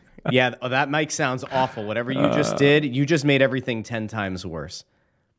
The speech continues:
Speaker 1: You just made it worse.
Speaker 2: I did not.
Speaker 1: Anyway, s-,
Speaker 2: I
Speaker 1: so
Speaker 2: did not.
Speaker 1: You did. It doesn't sound as good.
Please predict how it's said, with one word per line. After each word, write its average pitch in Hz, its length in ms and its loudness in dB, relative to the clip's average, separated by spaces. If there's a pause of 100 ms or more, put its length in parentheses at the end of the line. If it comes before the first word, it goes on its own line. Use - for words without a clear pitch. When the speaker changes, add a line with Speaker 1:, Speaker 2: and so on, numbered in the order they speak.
(400)
Speaker 1:
You 107 160 2
just 107 160 0
made 98 160 2
it 98 80 -4
worse. 73 140 -6
Speaker 2:
I 98 60 -2
did 65 160 -8
not. 65 200 -8 (160)
Speaker 1:
Anyway, 180 300 0
s-, - 200 -20 (100)
Speaker 2:
I 170 120 0
Speaker 1:
so 151 80 0
Speaker 2:
did 135 100 0
not. 123 220 -8 (760)
Speaker 1:
You 139 140 -4
did. 139 220 2
It 90 80 -6
doesn't 104 220 -2
sound 113 220 -2
as 80 120 -10
good. 76 200 -10